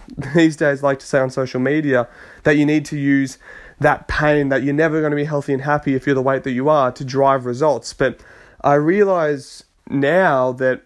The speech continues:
that approach only creates a worse relationship with our body. It creates people who exercise to punish their body rather than to nourish it. It creates people who deprive their body of food rather than give it the nutrients that it needs to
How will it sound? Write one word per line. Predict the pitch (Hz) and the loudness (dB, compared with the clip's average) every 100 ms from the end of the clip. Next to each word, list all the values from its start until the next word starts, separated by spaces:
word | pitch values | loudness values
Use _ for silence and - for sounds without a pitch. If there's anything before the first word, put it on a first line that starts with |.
| - | -10
that | 131 156 196 | 0 0 2
approach | 196 - 180 185 156 - - | -2 -2 2 2 0 -6 -4
only | 143 160 165 156 147 | -2 0 -2 0 -2
creates | 135 - 147 135 143 | -4 -2 0 0 -2
a | |
worse | 127 139 151 - | 0 0 0 -2
relationship | 143 139 135 | -2 -2 -4
with | 131 | -2
our | 123 | -2
body. | 127 139 117 | 0 -2 -4
It | 131 - | -10 -10
creates | - 143 135 - | -2 0 0 -2
people | 143 135 | -4 -4
who | 135 131 - - - - _ | -4 -6 -8 -20 -20 -20 _
exercise | 156 156 - 151 151 143 135 | 0 0 -4 -2 0 2 0
to | - | -6
punish | - - 156 160 160 - | -12 -6 -2 0 -2 -4
their | - 131 | -4 -2
body | 127 123 120 127 - - - - | -2 -4 -4 -8 -14 -20 -20 -8
rather | 135 143 143 | 2 2 2
than | 135 135 | -2 -4
to | 131 | -4
nourish | 131 131 135 - | -2 0 -2 -4
it. | 117 | -6
It | |
creates | - 135 - | -2 -4 -2
people | 143 143 | -4 -2
who | 135 | -4
deprive | 123 - 147 143 160 151 | -6 -6 0 2 2 0
their | 143 127 | -6 -4
body | 139 131 127 | -4 -4 -4
of | 120 | -8
food | - 190 190 139 127 127 - - - - - - | -2 0 2 0 0 -6 -12 -20 -20 -20 -20 -10
rather | 139 147 143 147 | 0 2 2 0
than | 143 139 | -2 -2
give | 139 | -2
it | 139 | -2
the | 139 | -2
nutrients | 139 147 - 143 127 - | -2 -4 -2 0 0 -4
that | 135 | -6
it | 123 | -4
needs | 127 143 135 - | -2 -2 -4 -8
to | 135 123 | -10 -10